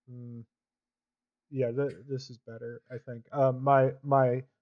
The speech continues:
auxiliary mount, so I have two Oracle L M G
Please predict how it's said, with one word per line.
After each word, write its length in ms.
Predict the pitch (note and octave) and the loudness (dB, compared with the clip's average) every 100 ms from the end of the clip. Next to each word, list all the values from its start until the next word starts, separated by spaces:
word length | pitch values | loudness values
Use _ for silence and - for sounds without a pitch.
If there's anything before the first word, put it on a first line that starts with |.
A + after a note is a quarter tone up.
| _ _ _ _ _ _ _ | _ _ _ _ _ _ _
auxiliary 640 | D3 C#3 C3+ D#3 E3 E3 | 0 2 4 6 8 6
mount, 380 | E3+ E3 E3+ F#3+ | 6 6 6 2
so 180 | - D3 | 4 6
I 60 | C3+ | 8
have 220 | C3 C3+ | 6 4
two 320 | - D#3+ D3+ | 0 4 4
Oracle 880 | D3 C#3+ C#3 C#3 C3+ C#3 C3 C3 - _ _ _ | 2 4 6 4 4 4 4 2 -6 _ _ _
L 100 | C3+ | 0
M 80 | C3 | 0
G 300 | A#2 B2+ B2 | 0 2 2